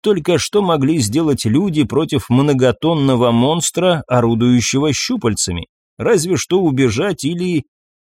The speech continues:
Взрыв потряс мост, и целый пролет рухнул, утягивая пожирательницу следом,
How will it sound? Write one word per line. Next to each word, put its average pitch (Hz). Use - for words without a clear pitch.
Взрыв 127
потряс 151
мост, 165
и 143
целый 175
пролет 156
рухнул, 170
утягивая 156
пожирательницу 131
следом, 196